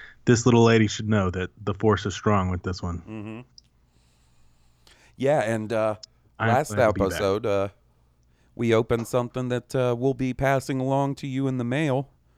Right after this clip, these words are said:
Speaker 2: from our buddy Richard Howard. I sent you a picture of it. Um,
Speaker 1: Yeah, and it is awesome.
Speaker 2: Yeah, we're getting a little care package together for you guys, and, uh, we will include that, uh, in there. Um,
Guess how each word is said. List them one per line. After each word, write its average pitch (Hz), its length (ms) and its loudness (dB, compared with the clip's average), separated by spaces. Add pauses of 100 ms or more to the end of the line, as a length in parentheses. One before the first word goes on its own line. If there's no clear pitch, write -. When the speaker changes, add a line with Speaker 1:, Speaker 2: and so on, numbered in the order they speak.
(180)
Speaker 2:
from 117 180 -4
our 113 80 -2
buddy 117 280 0
Richard 120 360 -4
Howard. 120 320 0
I 98 40 -2
sent 123 280 -6
you 98 40 -2
a 87 40 -2
picture 82 360 -4
of 76 140 -4
it. 76 140 -6 (580)
Um, 80 340 -8
Speaker 1:
Yeah, 117 200 2
and 117 200 0
it 113 120 0
is 127 160 0 (100)
awesome. 95 520 -12
Speaker 2:
Yeah, 104 200 2
we're 104 180 -2
getting 117 240 -4
a 104 60 -2
little 92 280 0 (400)
care 147 200 -2
package 87 480 -2
together 80 540 -4 (140)
for 85 160 -2
you 82 120 -4
guys, 76 640 -4
and, 78 360 -8
uh, 76 180 -6
we 85 120 -4
will 82 180 0
include 80 440 -6
that, 76 320 -8 (560)
uh, 85 260 -4
in 85 220 -6
there. 78 340 -8 (560)
Um, 90 380 -6